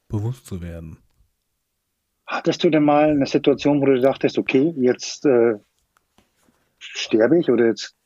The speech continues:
Speaker 2: äh, so, jetzt war's das für mich?
Speaker 1: Oh, ja, aktuell?
Speaker 2: So ein
Speaker 1: Nein.
Speaker 2: Jetzt echt?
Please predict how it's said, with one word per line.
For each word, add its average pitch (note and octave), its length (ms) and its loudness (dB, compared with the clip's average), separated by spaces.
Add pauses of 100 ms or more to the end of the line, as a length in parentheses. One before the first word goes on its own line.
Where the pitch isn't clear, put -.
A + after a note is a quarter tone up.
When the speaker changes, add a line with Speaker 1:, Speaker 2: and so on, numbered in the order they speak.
(100)
Speaker 2:
äh, A#2 160 -2
so, A2 360 -2 (440)
jetzt - 180 -12
war's A2+ 220 2
das C#3 160 0
für C#3+ 140 0
mich? C#3+ 260 0
Speaker 1:
Oh, C#3+ 160 0
ja, B2 200 0
aktuell? B2+ 600 4
Speaker 2:
So - 140 -8
ein B2 180 -8 (1800)
Speaker 1:
Nein. G2 280 -2
Speaker 2:
Jetzt G#2+ 240 -2
echt? - 260 -6